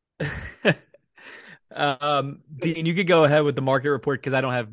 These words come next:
many good things to say about this Minnesota defense anymore. <laughs>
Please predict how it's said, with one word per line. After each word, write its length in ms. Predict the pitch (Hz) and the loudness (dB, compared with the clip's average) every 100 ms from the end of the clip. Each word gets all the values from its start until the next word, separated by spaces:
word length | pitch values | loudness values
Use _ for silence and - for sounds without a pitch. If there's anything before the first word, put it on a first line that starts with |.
| 127 - | -16 -10
many 300 | 135 123 113 | -6 -6 -4
good 180 | 120 | -6
things 240 | 110 107 - | -6 -12 -10
to 80 | 107 | -8
say 160 | 107 | -8
about 200 | 107 104 | -6 -8
this 100 | 107 | -10
Minnesota 360 | 113 104 107 98 | -12 -8 -6 -4
defense 440 | 98 95 98 98 | -4 -4 -6 -4
anymore. 420 | 101 101 98 - - 139 - | -6 -6 -8 -12 -8 -8 -8
<laughs> 20 | - | -2